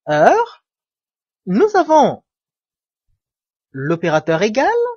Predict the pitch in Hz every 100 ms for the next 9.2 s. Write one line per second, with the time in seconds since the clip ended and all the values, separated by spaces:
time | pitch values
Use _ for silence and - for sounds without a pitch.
0 | _ _ _ _ 117 - 151 165 143 170
1 | 180 147 113 _ 110 117 117 120 120 107
2 | _ - 359 262 220 147 117 107 _ _
3 | _ _ - 92 320 453 440 403 349 254
4 | 156 - _ _ _ _ _ _ _ -
5 | - 294 269 269 247 240 _ 170 175 180
6 | 175 160 131 127 208 285 440 480 - -
7 | _ _ _ _ _ _ _ _ - 330
8 | 415 381 160 320 381 381 339 330 330 -
9 | 131